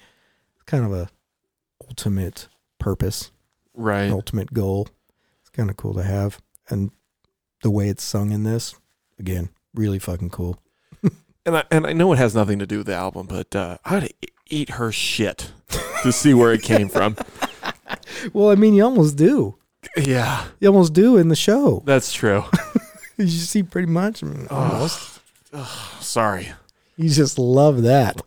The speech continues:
Speaker 2: I do.
Speaker 1: Yeah.
Speaker 2: That made this,
Speaker 1: She
Speaker 2: this
Speaker 1: is
Speaker 2: whole
Speaker 1: a,
Speaker 2: album
Speaker 1: she
Speaker 2: worth it.
Speaker 1: is a banger. That is nice.
Speaker 2: It is very
Speaker 1: It
Speaker 2: nice.
Speaker 1: is nice.
Speaker 2: Very nice.
Speaker 1: I, I seem to remember Amanda even telling me that she got a little, like, teary-eyed, not, like, horniness, but, li-, like, the
Speaker 2: <laughs>
Speaker 1: moment when she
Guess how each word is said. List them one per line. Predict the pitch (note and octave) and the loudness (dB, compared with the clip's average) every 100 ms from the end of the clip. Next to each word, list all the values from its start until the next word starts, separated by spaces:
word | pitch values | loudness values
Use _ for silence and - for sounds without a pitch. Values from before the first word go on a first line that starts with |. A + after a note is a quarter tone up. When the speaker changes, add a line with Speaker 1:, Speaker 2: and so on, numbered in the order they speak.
| _ _ - | _ _ -4
Speaker 2:
I | E3+ | -2
do. | B2 G#2 G#2 G2+ - - | 0 2 4 2 -2 -2
Speaker 1:
Yeah. | D3+ D#3 D3+ - - | 2 4 4 -2 -2
Speaker 2:
That | C3+ | 2
made | B2 A2+ | 4 4
this, | A2+ A2+ - _ _ _ | 2 0 -4 _ _ _
Speaker 1:
She | - G#3+ | -4 2
Speaker 2:
this | C3 | 4
Speaker 1:
is | B2+ | 4
Speaker 2:
whole | - | 4
Speaker 1:
a, | - | 4
Speaker 2:
album | A3+ G#2+ | 4 2
Speaker 1:
she | G#2+ | 4
Speaker 2:
worth | A3+ B3 | 4 4
it. | |
Speaker 1:
is | C4+ A3+ | 2 2
a | |
banger. | B2+ C3 D#3 D3+ A2+ | 2 2 4 2 0
That | A#2+ E3 F3 C#3+ C3 | -2 0 0 0 0
is | |
nice. | B2 A#2 A#2 B2 G#2 - | -2 -2 -2 -2 -4 -6
Speaker 2:
It | A#2+ | -8
is | G#2+ - | -8 -10
very | G2+ F#2+ - A3+ | -14 -10 -2 0
Speaker 1:
It | G#3 G#3 G3 | 2 2 2
Speaker 2:
nice. | F#3+ | 2
Speaker 1:
is | F#3 D3+ | 2 0
nice. | C#3+ D#3 A#2+ A2 - - _ | 0 2 0 -2 -8 -16 _
Speaker 2:
Very | G#2 G#2+ A#2 D3 A2 G2+ | -12 -2 2 2 0 -8
nice. | - - - - | -12 -12 -12 0
Speaker 1:
I, | D#3+ D3 - | 2 2 0
I | D#3 C#3+ | 0 0
seem | - G#3+ A3+ | 2 0 0
to | |
remember | D#3+ C3 B2+ C3 | 0 -2 -4 -4
Amanda | A2+ A2+ C3+ B2 | -4 -4 -2 -2
even | A#2 A2 | -4 -6
telling | B2 B2 A#2+ | -4 -2 -2
me | A2 | -2
that | G#2+ | -2
she | - A#2 | -4 -2
got | A2+ | 0
a | A2 | 0
little, | A#2+ A#2 | 0 0
like, | A2+ G#2+ - - _ _ _ _ - | 0 -2 -6 -16 _ _ _ _ -4
teary-eyed, | C#3 B2 A#2+ A2+ A2 | 2 4 4 2 0
not, | B2 A#2+ C3 | 0 0 0
like, | G#2+ - | -2 -4
horniness, | - C3 C3+ A#2+ G#2 A2+ - | -4 0 2 0 -2 -4 -2
but, | A2+ | 0
li-, | A#2 A#2 | 2 0
like, | A#2+ A#2+ - | 0 0 0
the | C3 | 0
Speaker 2:
<laughs> | B2+ | 2
Speaker 1:
moment | C3+ C#3 B2+ - | 2 2 -2 -2
when | B2 A#2+ A2+ | -2 0 0
she | - B2 A2 G#2+ | -2 0 0 -2